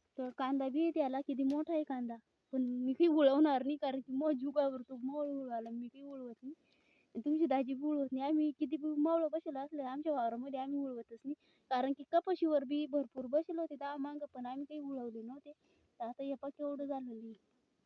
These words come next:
तर त्याच्या माश्या बी भरपूर उस-, उठू राहिल्या बरं का. तर आता गंज मोठं झालं ते. किती दाखवलं पहा मी तुम्हाला मवळ,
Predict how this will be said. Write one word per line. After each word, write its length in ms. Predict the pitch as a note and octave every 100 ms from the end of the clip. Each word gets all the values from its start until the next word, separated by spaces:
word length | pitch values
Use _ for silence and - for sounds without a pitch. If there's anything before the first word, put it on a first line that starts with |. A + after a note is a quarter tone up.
| _ _ _ _ _ _ -
तर 40 | A3+
त्याच्या 200 | A#3 B3
माश्या 360 | B3 C#4+ E4
बी 100 | C#4+ C#4
भरपूर 360 | C4+ B3 - A#3+
उस-, 220 | C#4 -
उठू 340 | C#4 B3+ C#4+
राहिल्या 260 | C4 C4+ C4
बरं 160 | B3+ C#4+
का. 60 | C#4+ - _ _ _ _ _ _ _ _ _ -
तर 60 |
आता 200 | B3+ B3 C4+
गंज 180 | C#4 C#4+
मोठं 300 | C#4 D#4+ E4+
झालं 240 | D#4 D4 B3+
ते. 120 | A3 - _ _ _ _ _ _ _ _ _ _ _ _ _ _ _ _ _ _ _ _ _ _ _ _ _ _ _ _ _ _ _ _ _ _ _ _ _ _ _ _ _ - A3
किती 160 | C4 C#4+
दाखवलं 380 | C4+ D4 E4
पहा 160 | C#4 C#4
मी 120 | C#4+
तुम्हाला 360 | C#4 C#4+ D4 C4+
मवळ, 340 | B3+ C#4 D#4